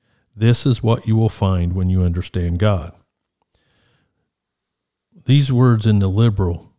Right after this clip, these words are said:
cry for me, "It is not my fault. The I have been treated unfairly" attitude, and "The world owes me something." These lawless people's view are most times just wrong.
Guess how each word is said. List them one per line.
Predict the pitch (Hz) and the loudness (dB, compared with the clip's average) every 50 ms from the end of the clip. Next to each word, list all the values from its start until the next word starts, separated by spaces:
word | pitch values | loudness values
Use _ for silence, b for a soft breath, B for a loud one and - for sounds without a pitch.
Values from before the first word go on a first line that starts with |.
| _ _ _ | _ _ _
cry | - - 113 113 113 | -8 -4 -2 0 0
for | 110 - - 110 | 0 0 0 0
me, | 101 101 95 87 90 87 - - _ _ | 2 2 2 0 -2 -4 -8 -12 _ _
"It | 110 104 | -4 -2
is | 95 90 - | -2 -2 -2
not | - 95 107 117 - | -2 -2 -2 -2 0
my | 117 113 110 | 2 2 2
fault. | - - 104 92 90 110 - - _ _ _ _ _ _ _ _ _ _ _ | 0 0 -2 -2 -2 -4 -6 -10 _ _ _ _ _ _ _ _ _ _ _
The | 110 110 | -2 0
I | 101 110 117 117 | 0 2 2 2
have | 113 107 101 101 | 2 2 0 0
been | 110 101 92 | 0 0 -2
treated | 82 - 113 107 98 101 95 98 | -2 -2 -2 -2 0 0 0 2
unfairly" | 98 98 92 - - 101 98 98 98 92 87 | 2 0 0 -2 -2 -4 -2 -2 -2 0 -2
attitude, | 87 82 82 82 - - 90 87 85 - b b b b b b b b | -2 -2 -4 -6 -6 -6 -6 -6 -6 -8 b b b b b b b b
and | 113 110 104 95 | 0 2 2 4
"The | 95 | 2
world | 95 104 113 120 123 117 | 4 4 4 4 4 4
owes | 110 104 104 107 92 | 4 4 4 4 2
me | 104 104 98 | 2 0 0
something." | 90 - - 101 92 87 - 90 85 85 - _ _ _ _ _ _ _ _ _ _ _ _ _ _ | 0 -2 -2 -2 -2 -4 -6 -10 -16 -18 -18 _ _ _ _ _ _ _ _ _ _ _ _ _ _
These | - 113 113 98 92 | 0 0 2 2 2
lawless | 98 95 101 110 117 131 127 - | 2 2 2 2 2 2 0 0
people's | - - 127 123 - - 120 120 110 - - - - _ _ _ _ - | -2 -2 -2 -2 -2 -2 -2 -2 -2 -4 -8 -18 -20 _ _ _ _ -16
view | 104 101 104 101 95 90 92 98 - _ | -8 -2 0 0 0 0 -2 -4 -8 _
are | - 101 95 | -4 -4 -2
most | 92 92 101 101 107 107 - - - _ - | -2 0 0 0 0 0 -2 -4 -10 _ -6
times | - 107 101 98 95 90 90 - | -2 0 0 0 0 0 -2 -6
just | - - 87 85 87 - - - | -8 -8 -8 -6 -8 -8 -10 -10
wrong. | - 98 98 98 95 92 90 90 | -6 -2 0 0 0 0 -2 -4